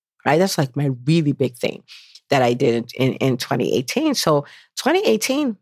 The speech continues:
maybe I made six grand or seven grand. There was nothing happening. So I want you to think twenty sixteen, twenty seventeen, twenty eighteen,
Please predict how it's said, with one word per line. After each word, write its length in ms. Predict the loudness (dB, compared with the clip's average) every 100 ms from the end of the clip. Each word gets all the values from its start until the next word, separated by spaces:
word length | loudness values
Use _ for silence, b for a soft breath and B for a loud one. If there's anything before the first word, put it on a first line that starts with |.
| _ _
maybe 680 | -2 2 2 2 0 0 0
I 120 | 0
made 280 | 0 -2 -4
six 360 | -4 -4 -4 -4
grand 360 | -2 0 0 0
or 80 |
seven 340 | 0 0 -2 -2
grand. 420 | -2 -2 -4 -8 -2
There 140 | 0
was 180 | 2 2
nothing 340 | 0 0 -2
happening. 460 | -2 -2 -4 0 -2
So 160 | 2 2
I 20 |
want 240 | 2 0
you 60 | -2
to 60 |
think 320 | 2 0 0 -6
twenty 340 | -2 2 2
sixteen, 640 | 0 -4 -4 -2 -2 -2 -4
twenty 320 | -2 0 2
seventeen, 760 | 0 0 0 -2 -2 0 0
twenty 360 | -2 0 0 2
eighteen, 520 | 0 -2 -4 -4 -8